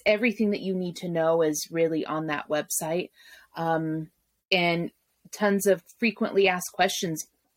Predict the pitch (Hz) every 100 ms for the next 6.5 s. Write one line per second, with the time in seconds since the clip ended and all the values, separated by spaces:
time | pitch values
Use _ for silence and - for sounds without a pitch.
0 | _ _ 196 190 175 170 175 - - _
1 | 190 233 214 196 _ 202 190 160 - -
2 | 233 254 262 247 262 240 220 226 240 208
3 | 202 190 180 196 226 - 196 185 - -
4 | - _ _ 220 226 240 214 285 214 190
5 | 190 185 - 180 175 - 175 165 - 160
6 | 156 - 143 101 151